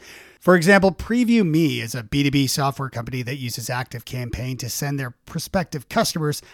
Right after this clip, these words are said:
highly visual and personalized emails as they progress through those C R M stages, like completing a demo, which has increased their click-through rates ninety-six percent while reducing fifty percent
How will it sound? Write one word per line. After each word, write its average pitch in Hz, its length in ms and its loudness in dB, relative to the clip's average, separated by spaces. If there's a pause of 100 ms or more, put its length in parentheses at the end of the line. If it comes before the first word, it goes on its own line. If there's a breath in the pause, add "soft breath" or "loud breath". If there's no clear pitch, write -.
(120)
highly 190 440 2
visual 156 520 -2
and 139 220 -6
personalized 143 640 -4
emails 113 600 -8
as 135 240 -4
they 160 100 0
progress 113 680 -12
through 147 320 0
those 131 240 -6
C 120 200 -6
R 107 160 -8
M 107 160 -12
stages, 127 640 -6
like 170 340 4
completing 131 440 -2
a 117 60 -6
demo, 101 540 -8
which 135 220 -6
has 139 120 -6
increased 143 440 -4
their 127 120 -8
click-through 143 460 -6
rates 143 420 -4 (280 loud breath)
ninety-six 202 760 -4
percent 175 600 -8 (180 soft breath)
while 165 220 4
reducing 151 540 0
fifty 247 400 -6
percent 113 520 -8